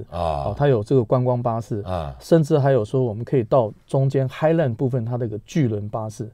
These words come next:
Speaker 1: 啊，
Speaker 2: 啊，
Speaker 1: 巨轮。
Speaker 2: 巨轮巴士它可以去的景点呢，一般是我们在，<clears throat> 不管是你走，诶，Golden Circle，黄金圈嘛，
Speaker 1: 嗯。
Speaker 2: 去，去，去这个冰岛，大部分都是，比如说你只有待两天一夜的话，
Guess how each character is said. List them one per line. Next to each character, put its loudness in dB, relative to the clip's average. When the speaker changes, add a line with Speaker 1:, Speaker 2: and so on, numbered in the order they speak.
Speaker 1:
啊， -10
Speaker 2:
啊， -6
Speaker 1:
巨 -6
轮。 -8
Speaker 2:
巨 6
轮 8
巴 6
士 -4
它 -2
可 0
以 2
去 -4
的 0
景 -2
点 0
呢， -10
一 6
般 4
是 -2
我 0
们 -6
在， 2
<clears throat> -6
不 0
管 2
是 -4
你 0
走， -6
诶， -2
Golden 6
Circle， 2
黄 -6
金 0
圈 0
嘛， -4
Speaker 1:
嗯。 -4
Speaker 2:
去， 4
去， -2
去 0
这 0
个 4
冰 0
岛， 0
大 0
部 0
分 0
都 4
是， -2
比 -8
如 -4
说 0
你 -2
只 -4
有 0
待 2
两 -2
天 -2
一 -6
夜 -2
的 -4
话， -10